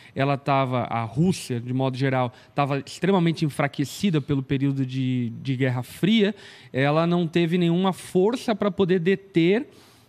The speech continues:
essas divisões, essas repartições. Porém, dentro de todos esses países, ainda há uma, um,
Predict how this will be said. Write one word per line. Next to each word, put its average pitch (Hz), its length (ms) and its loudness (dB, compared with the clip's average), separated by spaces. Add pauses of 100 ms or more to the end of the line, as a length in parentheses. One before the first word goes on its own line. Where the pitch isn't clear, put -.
essas 170 340 2
divisões, 175 500 2
essas 170 320 -2
repartições. 180 1000 0 (380)
Porém, 233 480 4 (320)
dentro 175 400 0
de 160 120 0
todos 185 440 2
esses 156 160 -2
países, 151 640 0
ainda 175 500 2
há 143 320 0 (300)
uma, 147 1000 2
um, 131 560 -6